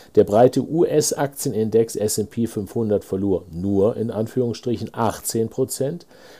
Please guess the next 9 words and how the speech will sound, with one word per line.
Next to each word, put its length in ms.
und 140
der 120
breite 420
europäische 680
Aktienindex 720
sogar 280
nur 440
sechzehn 500
Prozent. 440